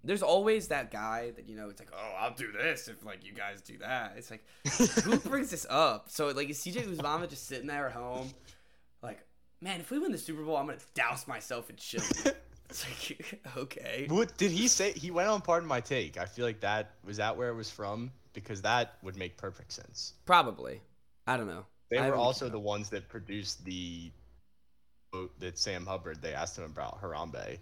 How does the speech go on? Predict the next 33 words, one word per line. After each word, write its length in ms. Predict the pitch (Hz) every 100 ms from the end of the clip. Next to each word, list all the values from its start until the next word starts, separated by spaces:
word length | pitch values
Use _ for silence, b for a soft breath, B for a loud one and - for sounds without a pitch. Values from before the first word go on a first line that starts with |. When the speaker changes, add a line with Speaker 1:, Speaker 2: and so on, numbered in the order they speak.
| - -
Speaker 1:
Yes. 400 | 120 - - - - - - -
Speaker 2:
And 80 | 85
he 80 |
Speaker 1:
Yes. 100 | 82
Speaker 2:
said 220 | - 67 -
that 180 | 73 - - -
Speaker 1:
They're 100 | 117
doing 240 | 117 117
it 100 | 107
for 200 | 101 101
Speaker 2:
they're 160 | 85 85
Speaker 1:
Harambe. 60 |
Speaker 2:
doing 240 | 90 87 80
it 120 | 71
for 260 | - 90
Harambe. 680 | 78 73 78 82 - - 69 -
And 140 | - 90
then 100 | 87
it, 80 | -
like, 180 | 80 -
went 240 | 85 80
viral. 480 | 78 71 76 52 80 - -
I 40 | -
was 120 | -
like, 140 | -
"Okay, 260 | 92 - - -
well, 80 |
if 120 | 90 92
you 80 |
listen 300 | 85 90 -
to 60 | 76
the 80 | 65
interview." 340 | 82 - -